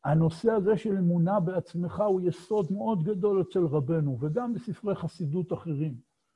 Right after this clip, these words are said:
שהאדם מבלבל בין ענווה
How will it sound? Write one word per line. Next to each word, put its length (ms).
שהאדם 540
מבלבל 1000
בין 320
ענווה 680